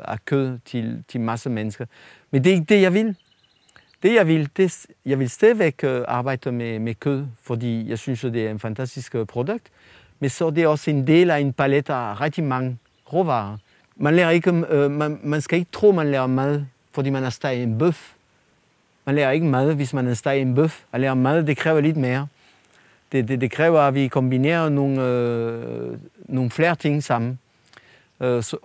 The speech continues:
hvor, hvor kød er faktisk en af de garniturer til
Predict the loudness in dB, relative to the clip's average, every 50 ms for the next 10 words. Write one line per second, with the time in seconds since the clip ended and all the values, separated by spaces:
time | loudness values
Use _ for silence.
0 | -6 -2 0 0 0 2 0 0 0 0 4 6 6 6 6 6 2 0 -4 -4
1 | -2 -4 -4 -4 -4 -6 -4 -4 -2 -2 -2 0 0 0 0 0 -2 -2 -2 -4
2 | -4 -4 -8 -12 _ _ _ _ _ _ _ _ _ _ _ _ _ _ 2 4
3 | 4 6 4 2